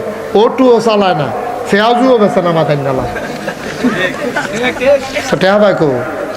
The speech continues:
এই বইয়া থাহে হগির নিবেদি টেহা দেয়, রিক্সাওয়ালা টেহা দেয়, নাদানে বইয়া বইয়া খায়। দেখলে মনে হয় যেমন পনেরো বিশ জন,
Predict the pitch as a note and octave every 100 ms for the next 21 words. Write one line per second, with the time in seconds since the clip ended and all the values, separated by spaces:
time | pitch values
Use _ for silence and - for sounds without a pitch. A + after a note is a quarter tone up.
0 | - - - E3+ D#3 E3+ F3 F#3 G3+ A#3
1 | C4 - - - E3 E3 E3+ F3 F3+ F3+
2 | F3 E3+ E3+ C3+ A#2+ - - - - -
3 | F#3 - G3+ F3+ F3 F3 E3+ E3+ C#3+ B2
4 | - - - D3+ D3+ E3 E3 D3 C#3+ C3
5 | C3+ C3 - B2+ A2 - - F#4+ G3 B4
6 | D#5 F5 F5+ F#5 D#5+ F5+ G5+ G5+ G#5+ G#5+
7 | G#5+ - - - - - D#3+ F3+ D#3+ F3
8 | F3 F#3+ F#3+ D#3+ F3 F3 D3 F#3 G#3+ G#3
9 | E3+ A3+